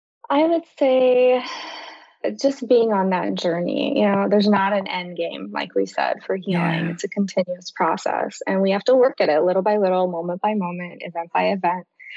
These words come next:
Speaker 1: to get better at it. And the goal is never to be perfect.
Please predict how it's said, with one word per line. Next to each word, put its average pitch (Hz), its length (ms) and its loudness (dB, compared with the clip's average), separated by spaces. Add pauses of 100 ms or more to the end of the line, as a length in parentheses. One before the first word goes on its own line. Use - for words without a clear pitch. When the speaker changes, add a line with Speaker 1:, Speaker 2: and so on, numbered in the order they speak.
(220)
Speaker 1:
to 214 100 2
get 185 220 4
better 175 260 0
at 160 260 -4
it. 214 260 -2 (540)
And 208 140 2
the 208 60 4
goal 202 300 4
is 233 140 -2
never 190 180 -4
to 202 80 -4
be 247 140 -2
perfect. 180 720 -4